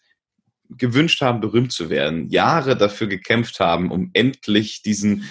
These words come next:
s-, berühmten Durchbruch zu schaffen. Und in dem Moment, wo sie plötzlich jeder kannte,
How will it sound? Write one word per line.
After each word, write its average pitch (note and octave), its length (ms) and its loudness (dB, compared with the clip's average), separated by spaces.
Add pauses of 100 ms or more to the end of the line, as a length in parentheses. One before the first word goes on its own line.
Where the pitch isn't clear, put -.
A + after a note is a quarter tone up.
(160)
s-, - 260 -18
berühmten B2 460 2
Durchbruch A#2+ 600 2
zu - 160 -4
schaffen. F2+ 440 0
Und G#2 100 0
in F#2+ 100 0
dem A#2+ 180 2
Moment, A#2+ 260 2
wo A#2 100 0
sie A#2 120 -2
plötzlich G#2+ 380 -2
jeder G2+ 220 2
kannte, B2 600 2